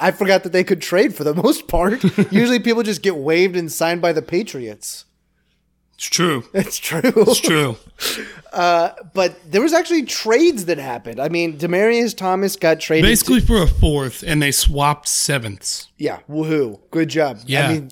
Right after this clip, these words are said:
Speaker 2: they
Speaker 1: so,
Speaker 2: just stole him
Speaker 1: so
Speaker 2: from
Speaker 1: instead
Speaker 2: Denver.
Speaker 1: of getting Mister Relevant, you'll get seven picks before Mister Irrelevant.
Speaker 2: Hey, there you
Speaker 1: Hey,
Speaker 2: go.
Speaker 1: that means somebody's winning a Super Bowl. And I think I just picked the Texans to win the Super Bowl,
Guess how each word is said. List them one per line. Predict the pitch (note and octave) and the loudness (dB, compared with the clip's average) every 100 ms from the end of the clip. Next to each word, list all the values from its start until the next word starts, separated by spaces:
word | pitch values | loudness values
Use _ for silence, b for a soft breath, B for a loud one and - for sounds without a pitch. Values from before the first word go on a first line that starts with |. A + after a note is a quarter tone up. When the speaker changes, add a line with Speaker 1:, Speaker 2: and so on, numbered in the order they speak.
| - | -6
Speaker 2:
they | D3 E3 | -2 2
Speaker 1:
so, | |
Speaker 2:
just | F#3 D#3 - | 4 2 2
stole | - F3 F3 D#3+ | 0 0 2 0
him | C3+ B2 | 0 0
Speaker 1:
so | F#3+ | 0
Speaker 2:
from | |
Speaker 1:
instead | F#3+ C#3 G3 | 2 2 2
Speaker 2:
Denver. | F#3+ | 2
Speaker 1:
of | |
getting | F#3+ F3+ F#3 | 2 0 0
Mister | F3+ - F3 | -2 -2 0
Relevant, | D#3 D#3 D#3+ D3 C#3+ | 2 2 2 -2 -6
you'll | D3+ | -6
get | D3 D#3+ - - | -4 -6 -8 -10
seven | - E3+ D#3+ D#3+ | -6 -2 -2 -4
picks | - D#3+ - | -6 -8 -6
before | D3+ - - C#3+ C#3+ | -8 -8 -4 -2 -2
Mister | B2+ A#2 B2+ A#2 | -4 -10 -8 -6
Irrelevant. | A2 A#2 G#2+ F#2 G2 | -6 -8 -10 -14 -6
Speaker 2:
Hey, | A#2+ E3 A#2+ - _ _ _ _ _ - | -2 0 -2 -8 _ _ _ _ _ -8
there | A2+ | -2
you | |
Speaker 1:
Hey, | F3+ | 2
Speaker 2:
go. | F3 | 2
Speaker 1:
that | G3 | 2
means | A#3 - | 2 2
somebody's | G3 G#3 E3 | 0 0 0
winning | D#3+ D3 C#3 | -2 -4 -6
a | |
Super | - C#3+ B2+ | -8 -10 -8
Bowl. | B2 C#3 | -6 -6
And | D3 | -6
I | |
think | C#3+ F4 F#4 | -2 -2 0
I | |
just | G3 E3+ | -2 -2
picked | - D#3+ | -4 -4
the | D3 | -6
Texans | - D3+ - B2+ | -6 -8 -8 -14
to | A#2+ | -14
win | A#2 A2 | -14 -14
the | |
Super | - A2 G2+ | -18 -18 -18
Bowl, | F#2+ G#2+ - | -16 -16 -16